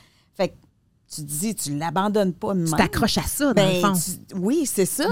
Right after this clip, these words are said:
Speaker 2: Mm.
Speaker 1: Puis t'as con-, t-, tu crois en cette
Speaker 2: Ouais.
Speaker 1: personne. Fait que, puis Bruno, c'était, c'était, euh, de la consommation, euh, c'était pas tout le temps. Fait que c'était ses breaks.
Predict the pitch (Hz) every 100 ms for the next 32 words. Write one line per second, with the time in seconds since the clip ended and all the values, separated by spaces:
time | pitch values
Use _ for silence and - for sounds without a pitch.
0 | 480 190 208 - 202 202 - - - _
1 | _ _ - - 208 196 220 453 - -
2 | 190 185 196 190 - 233 247 220 - -
3 | - - 196 - - _ _ _ _ -
4 | 220 190 220 220 294 440 - 226 196 -
5 | 254 285 330 359 _ _ _ _ _ _
6 | _ _ _ - 214 240 277 254 - -
7 | - 214 190 113 175 190 226 226 254 247
8 | 208 196 - 262 277 269 202 180 170 165
9 | 160 151 156 - _ _ _ _ _ -
10 | - - 214 - 311 - 240 196 - 214
11 | - _ _ _ _ - 208 202 - -
12 | 208 277 233 185 202 208 -